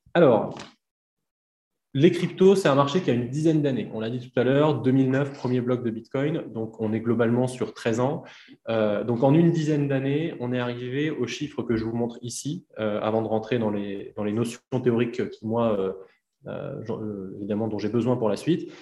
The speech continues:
La capitalisation totale du marché crypto, c'est à peu près mille milliards de dollars. Donc, c'est l'équivalent de, du métal précieux, l'argent, dont je vous ai mis la,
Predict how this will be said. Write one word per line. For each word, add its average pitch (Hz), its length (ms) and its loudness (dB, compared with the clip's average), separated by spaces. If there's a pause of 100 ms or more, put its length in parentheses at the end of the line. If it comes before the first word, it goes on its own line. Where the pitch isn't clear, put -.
(460)
La 131 120 4
capitalisation 139 720 2
totale 139 400 0
du 113 80 -4
marché 123 240 -6
crypto, 131 360 -2
c'est 98 200 -4
à - 20 -4
peu 110 160 -6
près 110 160 -4
mille 135 220 4
milliards 117 340 2
de 107 60 0
dollars. 135 540 -2
Donc, 104 180 -6
c'est - 100 -4
l'équivalent 113 480 0
de, 101 400 -2
du 98 140 -6
métal 107 260 0
précieux, 110 460 -2
l'argent, 110 500 -2
dont 107 80 -4
je 95 60 -10
vous 104 120 -6
ai 107 40 0
mis 113 120 2
la, 98 340 -4